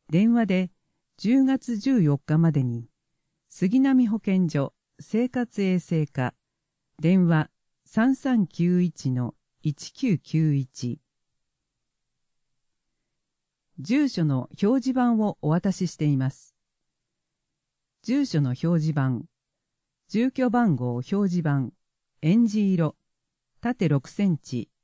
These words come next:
横十二センチ程度の横書きは、住居表示を明らかにするため、括弧の出入り口付近に貼り付ける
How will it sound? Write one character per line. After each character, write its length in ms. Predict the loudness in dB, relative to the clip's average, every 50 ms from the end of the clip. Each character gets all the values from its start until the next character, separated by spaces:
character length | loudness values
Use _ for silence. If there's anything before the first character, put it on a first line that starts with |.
| _ _ _
横 380 | -2 -2 -2 0 0 0 -2 -2
十 240 | -2 -2 0 2 4
二 160 | 4 2 2
セ 180 | 0 0 0 0
ン 100 | 0 0
チ 120 | -4 -4
程 200 | -2 0 2 2
度 120 | 2 0 -2
の 220 | -2 -4 -6 -8 -8 -4
横 320 | -4 -2 0 0 0 0
書 100 | 0 -2
き 280 | -2 _ -8 -8 -8 -8 _ _ _ _ _ _ _ _ _ _ _ _ _
は、 240 | 0 0 0 0 -4 -8 _ _ _ _ _ _ _ _ _ _ _ _
住 240 | 0 2 2 2
居 140 | 2 0 -2
表 280 | 0 0 0 2 2 2
示 180 | 2 0 0
を 120 | 0 0 0 0
明 200 | 0 0 0 -2
ら 100 | 0 0
か 120 | 2 0
に 120 | 0 0
す 140 | -2 -4 -4
る 120 | -4 -4 -2
た 160 | -2 -2 -2
め、 220 | -2 -4 -4 -6 _ _ _ _ _ _ _ _ _ _ _ _ _ _
括 180 | -6 -6 -6 -6 _
弧 140 | _ 0 0
の 220 | 0 0 -2 -4 -8 _ _ _ _ _ _ _ -2
出 140 | 0 2 2
入 80 | 2 2 0
り 40 | 0
口 260 | -2 -4 -2 -4 -6
付 120 | -6 -6
近 300 | _ -2 0 0 0 0
に 160 | -2 -4 -6 -4
貼 140 | -2 -2
り 120 | -2 -2 -4
付 200 | -8 -10 -4 -4
け 80 | -2 -2
る 160 | -4 -6